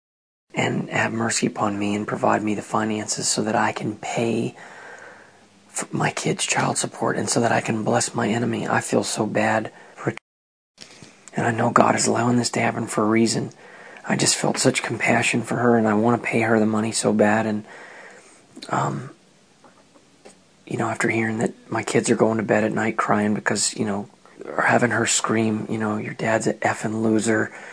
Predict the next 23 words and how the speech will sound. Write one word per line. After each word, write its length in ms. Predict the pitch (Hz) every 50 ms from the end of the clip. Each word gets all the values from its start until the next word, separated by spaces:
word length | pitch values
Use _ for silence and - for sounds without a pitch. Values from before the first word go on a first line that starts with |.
| - - -
Don't 160 | - - 117
ever 160 | 127 123 120 117
bring 380 | 117 127 - 123 120 117 117
that 180 | 113 113 113 113
up. 180 | 117 113 -
Don't 140 | - 123 120
ever 140 | 120 113 110
talk 300 | 104 - - 120 113 -
about 240 | 113 101 107 101 -
Coach 340 | - - 113 104 101 - -
again, 320 | - - 107 104 107 104
da, 180 | 104 107 113 110
da, 60 | 107
da, 160 | 104 107 107
da, 100 | 107 107
da." 360 | 101 107 107 107 107 107 107
And 180 | 104 104 104 - - _ _ _ _ _ _ _ _ _ _ _ - -
I 80 | - -
just 160 | - - -
got 160 | - 120 110
up 260 | 113 107 - - - - - - - - - - - - - - - - -
from 220 | - - - 113 101
praying. 420 | - - 120 117 110 101 101 101